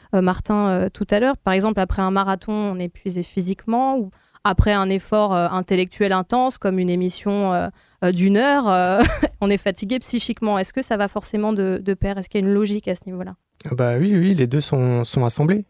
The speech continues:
Speaker 2: Il y a forcément un aspect, euh, fatigue, euh, qui se répercute sur la motivation, en fait.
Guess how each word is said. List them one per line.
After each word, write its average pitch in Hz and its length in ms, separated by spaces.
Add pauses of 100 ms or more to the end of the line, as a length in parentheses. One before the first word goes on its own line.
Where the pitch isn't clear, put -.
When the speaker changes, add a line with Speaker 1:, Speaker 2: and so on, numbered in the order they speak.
Speaker 2:
Il 135 40
y 127 40
a 113 40
forcément 143 440
un 127 80
aspect, 127 260
euh, 113 600
fatigue, 139 640
euh, 113 360 (440)
qui 139 100
se - 100
répercute 139 420
sur 147 100
la 127 80
motivation, 127 580
en 87 40
fait. - 160